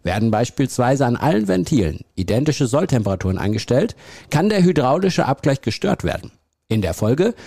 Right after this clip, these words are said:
können sich ungleichmäßige Volumenströme einstellen und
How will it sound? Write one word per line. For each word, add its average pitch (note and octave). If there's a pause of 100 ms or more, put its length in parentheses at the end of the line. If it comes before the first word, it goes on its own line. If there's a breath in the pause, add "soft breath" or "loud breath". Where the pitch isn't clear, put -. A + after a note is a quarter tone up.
(140 loud breath)
können E3
sich D3+
ungleichmäßige D3+
Volumenströme B2
einstellen -
und G#3+